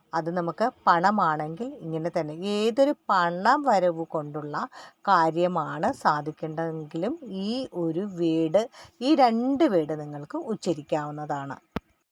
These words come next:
വളരെ ശ്രദ്ധിക്കണം. കയ്യിലിങ്ങനെ നമ്മളൊരു ഗ്ലാസ് വെള്ളമെടുത്ത് അത് മൂടാതെ, അത് അടയ്ക്കാതെ തുറന്ന് വെച്ചുകൊണ്ട് ആ ജലത്തിലേക്ക് നമ്മൾ ദൃഷ്ടി, ആ ജലത്തിലേക്ക് നോക്കിക്കൊണ്ട് വേണം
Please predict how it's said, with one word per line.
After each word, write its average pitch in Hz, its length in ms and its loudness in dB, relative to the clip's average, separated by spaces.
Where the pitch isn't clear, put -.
വളരെ 185 420 4
ശ്രദ്ധിക്കണം. 247 680 4
കയ്യിലിങ്ങനെ 233 880 6
നമ്മളൊരു 190 440 4
ഗ്ലാസ് 185 560 6
വെള്ളമെടുത്ത് 185 920 4
അത് 185 180 0
മൂടാതെ, 185 960 6
അത് 190 300 4
അടയ്ക്കാതെ 185 800 2
തുറന്ന് 240 440 8
വെച്ചുകൊണ്ട് 214 580 4
ആ 254 120 4
ജലത്തിലേക്ക് 214 920 4
നമ്മൾ 185 360 6
ദൃഷ്ടി, 190 680 2
ആ 208 120 4
ജലത്തിലേക്ക് 202 720 2
നോക്കിക്കൊണ്ട് 185 600 2
വേണം 160 400 2